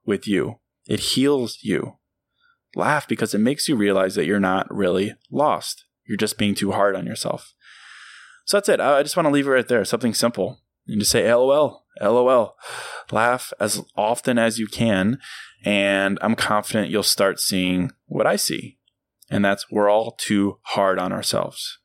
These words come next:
We can figure anything out we put our minds to. Maybe not today, but we can. So don't put <laughs> p-, so much pressure on yourself.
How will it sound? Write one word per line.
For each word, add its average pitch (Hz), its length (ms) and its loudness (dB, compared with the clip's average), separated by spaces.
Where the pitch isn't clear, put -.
We 104 140 -2
can 120 640 0
figure 98 460 0
anything 113 380 0
out 87 160 2
we 95 80 0
put 113 160 -2
our 120 100 2
minds 127 300 0
to. 101 100 -2
Maybe 113 240 0
not 95 160 0
today, 104 480 0
but 101 120 -2
we 117 100 0
can. 113 460 -2
So - 160 0
don't 147 260 -2
put - 220 -4
<laughs> - 80 -10
p-, - 160 -4
so - 180 -2
much - 240 -2
pressure - 320 0
on - 120 0
yourself. - 440 -4